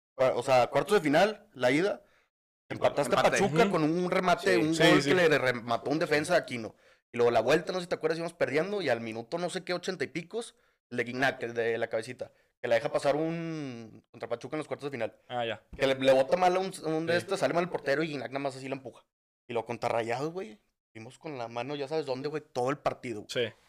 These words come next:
Speaker 1: El segun-, el de la vuelta, güey, no, hombre, no mames.
Speaker 3: Ajá.
Speaker 1: Tire y tire y tire y tire.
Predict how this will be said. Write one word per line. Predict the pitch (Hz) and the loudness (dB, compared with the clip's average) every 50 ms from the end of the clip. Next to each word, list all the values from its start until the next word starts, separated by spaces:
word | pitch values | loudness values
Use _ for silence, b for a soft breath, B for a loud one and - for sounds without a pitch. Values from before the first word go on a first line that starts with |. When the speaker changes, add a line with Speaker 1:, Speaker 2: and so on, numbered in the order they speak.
| - | -10
Speaker 1:
El | - 117 120 | -10 -8 -6
segun-, | - 127 113 123 127 123 117 | -6 -6 -6 -6 -6 -4 -2
el | 131 127 123 120 | 0 0 0 0
de | 123 117 | 0 0
la | 117 | 2
vuelta, | 113 127 139 143 - 120 | 2 0 -2 -2 -2 -6
güey, | 104 101 104 | -8 -6 -6
no, | 107 117 | -4 -4
hombre, | 127 113 113 87 | -4 -4 -8 -12
no | 101 107 | -12 -10
mames. | 113 117 117 110 107 - | -10 -10 -10 -10 -12 -12
Speaker 3:
Ajá. | - 107 104 | -10 -8 -6
Speaker 1:
Tire | 131 139 156 170 170 | -2 0 0 -2 -2
y | - 139 | -6 -12
tire | - - 127 131 143 156 156 - - | -14 -12 -8 -4 -2 -2 -2 -2 -6
y | 127 | -12
tire | 117 - 113 120 127 143 143 - | -14 -10 -6 -2 -2 -2 -2 -4
y | - 120 | -8 -14
tire. | - 117 123 135 160 156 - | -8 -4 -2 -2 -2 -2 -4